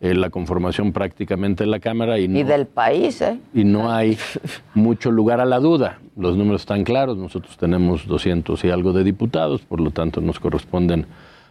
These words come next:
Speaker 1: veinte comisiones y del otro lado, pues, los números también están muy claros. Yo no veo, yo espero que no sea así, que haya este agandalle del que varios medios han hablado, pero pues que no tendría lugar ni razón de ser, porque estamos caminando en la Cámara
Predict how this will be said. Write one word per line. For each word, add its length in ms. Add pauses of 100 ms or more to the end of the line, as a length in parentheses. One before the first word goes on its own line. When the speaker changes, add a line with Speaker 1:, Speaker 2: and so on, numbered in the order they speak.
(120)
Speaker 1:
veinte 360
comisiones 680
y 60
del 200
otro 200
lado, 220
pues, 140
los 120
números 280
también 300
están 260
muy 160
claros. 380
Yo 160
no 380
veo, 560 (560)
yo 120
espero 400
que 80
no 180
sea 140
así, 220
que 140
haya 280
este 220
agandalle 420
del 200
que 220
varios 320
medios 300
han 140
hablado, 360
pero 420 (500)
pues 140
que 120
no 140
tendría 340
lugar 380
ni 160
razón 300
de 80
ser, 200
porque 300
estamos 420
caminando 640
en 100
la 100
Cámara 460